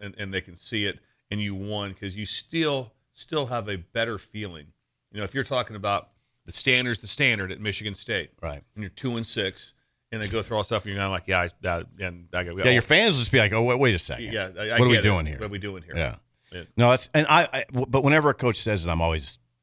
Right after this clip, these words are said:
Speaker 2: taken aback. I, I don't, I'm not worried about the result. I'm just worried about how we play. Rule will say that. I'm, I mean, I'm just interested. I'm just, we have to play. We, we control how we play.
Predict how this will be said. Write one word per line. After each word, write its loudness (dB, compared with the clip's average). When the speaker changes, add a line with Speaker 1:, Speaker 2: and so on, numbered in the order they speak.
Speaker 2:
taken 2
aback. -4
I, 6
I 6
don't, 4
I'm 4
not 4
worried 6
about 0
the -6
result. -2
I'm 6
just 4
worried 6
about 4
how 4
we 2
play. 2
Rule 6
will -4
say 2
that. -8
I'm, 2
I 2
mean, 6
I'm 4
just -4
interested. 0
I'm 4
just, -2
we 6
have 4
to -2
play. 0
We, 4
we 4
control 2
how 2
we -2
play. -4